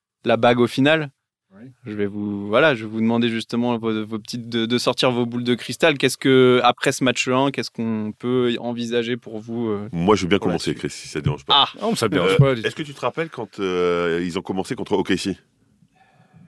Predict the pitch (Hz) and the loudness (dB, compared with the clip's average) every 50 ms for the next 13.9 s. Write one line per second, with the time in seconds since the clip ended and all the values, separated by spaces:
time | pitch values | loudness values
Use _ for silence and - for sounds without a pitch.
0 | _ _ _ - - - - 50 - 107 120 127 131 143 160 175 - 156 87 85 | _ _ _ -20 -20 -20 -20 -20 -18 -10 -6 -2 0 0 0 0 -2 0 0 2
1 | 85 87 85 - - - - _ _ - 95 95 101 117 143 165 165 123 117 113 | 2 2 0 -2 -8 -14 -18 _ _ -14 -8 -4 -2 -2 -2 -2 -2 -2 0 0
2 | 135 143 98 - 101 139 147 127 104 127 147 147 113 98 87 - 98 113 117 117 | 0 2 2 2 2 2 2 0 2 2 0 0 0 -2 -4 -2 -2 -2 -2 -2
3 | - - 107 113 - - - - 78 - 104 110 113 98 92 87 - 101 95 82 | -4 -8 -10 -10 -10 -10 -10 -6 2 4 4 4 6 4 2 4 6 6 6 6
4 | 78 - _ _ _ _ _ _ _ _ _ 78 73 80 78 - 117 110 131 143 | 4 0 _ _ _ _ _ _ _ _ _ -8 -6 -4 0 2 4 4 4 4
5 | 123 120 147 135 110 107 107 - _ _ _ _ _ _ _ - 76 78 87 90 | 4 4 6 6 6 4 4 2 _ _ _ _ _ _ _ -10 -6 -2 2 4
6 | 95 101 107 131 - - 117 98 98 - _ _ - - _ _ _ _ _ _ | 4 6 6 6 6 4 4 2 2 0 _ _ -20 -20 _ _ _ _ _ _
7 | _ _ _ _ _ _ _ _ _ _ _ - - 82 - 101 87 - _ _ | _ _ _ _ _ _ _ _ _ _ _ -8 -8 -4 -2 -2 -4 -4 _ _
8 | _ _ _ - 95 107 113 107 131 135 113 98 95 95 92 110 131 120 - 95 | _ _ _ -2 0 0 0 0 0 2 2 2 2 2 0 0 -2 -2 0 -2
9 | 90 85 - - - - - - - 127 - - 120 120 123 - - - _ - | -2 -2 -2 -6 -12 -20 -10 -4 -2 -2 -2 0 2 2 2 2 0 -6 _ 2
10 | 110 117 110 101 - - 98 92 101 113 123 - - - - - 123 117 120 - | 4 4 4 4 2 0 0 2 2 2 0 0 -6 -12 -8 -4 -2 -2 0 0
11 | - 123 104 - 107 98 90 - 98 - - 139 147 147 _ - - - - - | 0 -2 0 0 0 0 0 -2 -4 -4 -4 -4 -6 -6 _ -16 -20 -20 -20 -12
12 | - - 110 117 - 139 123 - - 143 131 - - 90 82 82 107 127 147 151 | -2 0 0 2 2 0 -2 0 0 0 0 0 0 0 2 4 4 4 4 2
13 | - - 98 95 98 95 98 104 110 - - 143 147 127 101 90 90 - | 0 -4 -2 0 2 2 2 2 0 0 0 0 0 2 2 0 0 -2